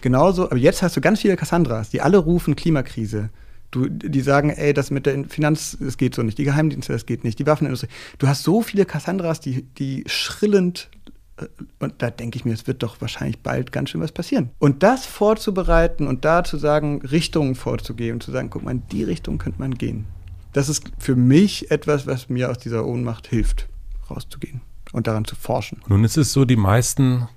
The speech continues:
Speaker 2: Cassandras, ähm, haben ja dann so, äh, wie, ich würde jetzt mal Luisa Neubauer an, als eine bezeichnen,
Speaker 1: Mhm.
Speaker 2: ein Thema, nämlich Klima.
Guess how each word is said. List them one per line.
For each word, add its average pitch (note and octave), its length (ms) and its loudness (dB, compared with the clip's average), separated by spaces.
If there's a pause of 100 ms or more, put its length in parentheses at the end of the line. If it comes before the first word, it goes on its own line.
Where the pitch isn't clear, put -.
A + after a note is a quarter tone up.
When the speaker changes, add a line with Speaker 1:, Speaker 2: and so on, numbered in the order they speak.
Speaker 2:
Cassandras, C3 800 0 (600)
ähm, F#2+ 540 8 (420)
haben G#2+ 240 2
ja A2+ 60 6
dann G2+ 200 4
so, F#2 400 4 (520)
äh, F2+ 160 -4
wie, E2+ 300 2 (200)
ich G2 120 -16
würde G#2 300 0
jetzt - 100 -8
mal F2 140 2
Luisa F#2+ 360 2
Neubauer E2+ 460 2
an, F2+ 120 0
als - 440 -4
eine F2+ 280 4
bezeichnen, F2 640 0
Speaker 1:
Mhm. C3+ 220 -2 (680)
Speaker 2:
ein G2 200 4
Thema, D#2+ 480 2
nämlich F2 440 2 (280)
Klima. E2+ 460 0